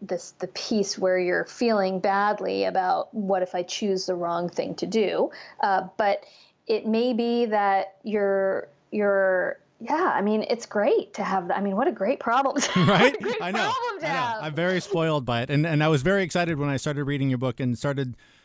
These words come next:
Speaker 2: really understanding the approach that, that you're offering and seeing how it can be beneficial to me, because that is the thing, is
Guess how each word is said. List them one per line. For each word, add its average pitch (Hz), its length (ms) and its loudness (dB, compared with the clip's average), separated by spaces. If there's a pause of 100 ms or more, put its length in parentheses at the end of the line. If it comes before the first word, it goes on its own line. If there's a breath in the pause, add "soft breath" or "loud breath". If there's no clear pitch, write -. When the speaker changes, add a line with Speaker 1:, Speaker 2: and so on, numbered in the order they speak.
(140 soft breath)
Speaker 2:
really 156 320 0
understanding 147 840 -2 (100)
the 131 140 -2
approach 151 360 -4
that, 151 300 -8
that 135 140 -6
you're 143 240 -4
offering 127 540 -2
and 113 180 -4
seeing 135 220 -4
how 123 220 -2
it 143 100 -6
can 120 120 -4
be 117 80 -4
beneficial 110 480 -6
to - 80 -12
me, 117 100 -4
because 117 260 -6
that 143 260 -4
is 151 200 -4
the 131 80 -12
thing, 165 220 -4
is 113 180 -6